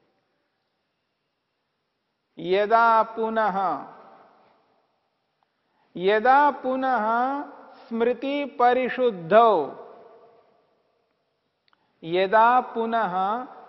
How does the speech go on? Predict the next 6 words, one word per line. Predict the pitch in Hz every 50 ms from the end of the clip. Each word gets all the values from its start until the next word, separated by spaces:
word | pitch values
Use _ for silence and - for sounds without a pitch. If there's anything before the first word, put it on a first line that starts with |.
| -
स्मृति | - - - - 214 214 220 233 233 226 269 269 285 285 285 269 285 -
परिशुद्धौ | 240 233 233 247 240 226 - 254 247 226 190 175 165 151 202 220 208 190 196 214 247 262 - - - - - - - - _ - - -
श्रुतानुमान | 220 233 233 226 240 233 240 247 269 277 285 277 269 240 233 233 240 254 262 262 262 240 208 175 156
ज्ञान | - - 214 220 220 233 247 262 262 233 190 147 139 - - -
विकल्प | 185 180 208 196 254 254 262 262 262 233 - 247 240 220
शून्यायाम | - - 240 226 226 226 226 226 226 226 226 220 214 208 202 208 208 208 202 185 156 131 135